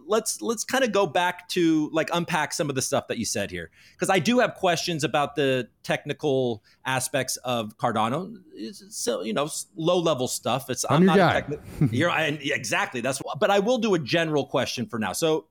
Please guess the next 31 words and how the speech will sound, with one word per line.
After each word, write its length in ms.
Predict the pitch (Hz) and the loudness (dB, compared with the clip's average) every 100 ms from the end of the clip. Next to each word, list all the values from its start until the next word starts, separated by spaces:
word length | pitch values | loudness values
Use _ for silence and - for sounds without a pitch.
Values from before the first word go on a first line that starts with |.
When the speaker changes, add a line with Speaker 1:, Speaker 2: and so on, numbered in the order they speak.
| _ | _
Speaker 1:
Cardano 480 | - 180 190 220 247 | -2 2 4 4 2
launches 480 | 175 160 160 165 151 | 2 0 0 0 -2
in 80 | 127 | -2
two 160 | 151 143 | -4 0
thousand 340 | 131 117 117 | 0 2 -2
and 100 | 107 | -4
fifteen, 460 | - 104 - 95 82 | -4 -6 -6 -8 -6
right? 220 | 90 101 _ | -6 -6 _
So 180 | - | -8
this 220 | 156 185 175 | -4 -2 0
is, 540 | 151 123 107 - - _ _ _ _ | 2 2 0 -4 -6 _ _ _ _
or 340 | 139 127 120 160 | 0 2 0 -2
it's 260 | 151 - | -4 -4
the 180 | - 143 | -6 0
idea. 380 | 151 123 156 110 | 0 2 2 2
It, 180 | 113 139 175 | 0 -2 -6
it's 220 | - - | -4 -2
all 260 | 180 185 | 2 4
start, 360 | 175 - 160 - | 2 0 -2 0
gets 180 | 175 - | -4 -4
started 420 | - 143 127 113 | 0 2 2 -2
in 120 | 101 | -4
two 120 | 107 | -4
thousand 380 | 107 104 98 101 | -2 -2 -2 -6
and 100 | 90 | -8
fifteen. 400 | 101 87 - 82 - - _ _ | -10 -10 -12 -12 -14 -20 _ _
Speaker 2:
Yeah. 180 | 123 98 | -4 -2
Speaker 1:
And, 380 | 165 156 156 147 | 0 0 0 -2
um, 540 | 151 147 135 123 117 - _ _ _ _ _ _ _ _ - | -2 -2 0 0 -2 -6 _ _ _ _ _ _ _ _ -4
and 180 | 208 208 | 2 4
then 220 | 247 | 4